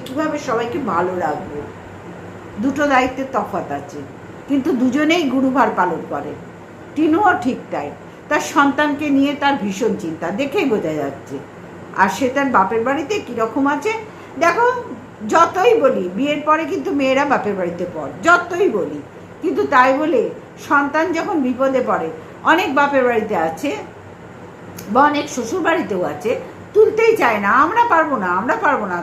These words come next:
তুমি তোমারটা বুঝে নাও", এরম কথাও বলতে শুনেছি। অসহায় মানুষ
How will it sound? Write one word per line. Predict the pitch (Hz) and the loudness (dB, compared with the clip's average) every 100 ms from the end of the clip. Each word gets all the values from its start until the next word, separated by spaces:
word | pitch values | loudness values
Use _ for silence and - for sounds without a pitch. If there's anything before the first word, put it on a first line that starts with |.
| 175 | -4
তুমি | 254 | -4
তোমারটা | 277 349 339 285 | -2 0 0 0
বুঝে | 247 208 | -2 -2
নাও", | 196 165 - | -2 -2 -2
এরম | 294 311 | 0 0
কথাও | 269 262 294 | 0 2 4
বলতে | 285 190 196 | 4 2 -4
শুনেছি। | 208 190 156 180 147 - - - | -8 -8 -6 -8 -10 -14 -16 -2
অসহায় | 233 415 - 381 427 | 2 2 4 4 4
মানুষ | 320 302 302 | 4 0 -2